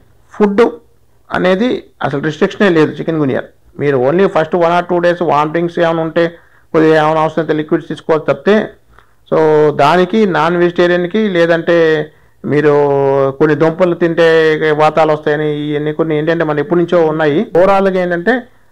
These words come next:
దానికి దీనికి ఎందుకు సంబంధం లేదు. ఎందుకంటే ఒక్కోసారి ఈ నొప్పులు కొన్ని సంవత్సరాలు ఉండిపోతాయి. ఈ సంవత్సరాలు సంవత్సరాలు మనం తినకుండా ఉండలేం కాబట్టి, so చికున్గున్యా వచ్చినప్పుడు ఎటువంటి ఆహార restrictions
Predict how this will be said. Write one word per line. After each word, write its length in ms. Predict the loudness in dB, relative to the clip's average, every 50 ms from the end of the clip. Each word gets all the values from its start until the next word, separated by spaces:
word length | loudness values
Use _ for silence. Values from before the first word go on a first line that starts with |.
| _ _ -2
దానికి 320 | 0 2 2 2 2 0
దీనికి 260 | 0 0 0 0 0
ఎందుకు 200 | 0 0 0 0
సంబంధం 340 | 0 -2 -2 0 0 0 0
లేదు. 140 | 0 0 0
ఎందుకంటే 360 | -2 0 0 0 2 2 2
ఒక్కోసారి 420 | 0 2 2 0 2 2 2 2 2
ఈ 60 | 0
నొప్పులు 280 | 0 -2 0 -2 0
కొన్ని 160 | 0 0 0 2
సంవత్సరాలు 340 | 0 0 2 2 2 2
ఉండిపోతాయి. 400 | 2 0 0 -2 -2 -2 -2 -4
ఈ 20 | -4
సంవత్సరాలు 360 | -4 -4 -2 -2 -2 -2 0
సంవత్సరాలు 380 | 0 -2 -2 0 0 0 0 0
మనం 320 | 0 0 0 -2 -2 -6 -10 -16 -20 _ _ _
తినకుండా 360 | -2 -2 0 2 0 0 0 -2
ఉండలేం 240 | 0 0 -2 0
కాబట్టి, 640 | 0 0 0 0 0 -2 -2 -2 -2 -2 -2 -4 -10 -16 _ _ _ _ _ _ -2
so 280 | 0 2 2 2 0 -2 -2 -4
చికున్గున్యా 520 | -2 0 2 2 2 2 2 2 2 2 2
వచ్చినప్పుడు 480 | 0 0 0 -2 -4 -2 0 2 2
ఎటువంటి 520 | 2 2 2 2 2 2 2 0 2 2 2
ఆహార 520 | 2 2 2 2 2 2 2 4 2 2
restrictions 640 | 0 -2 -2 0 0 0 0 0 -4 -4 -4 -8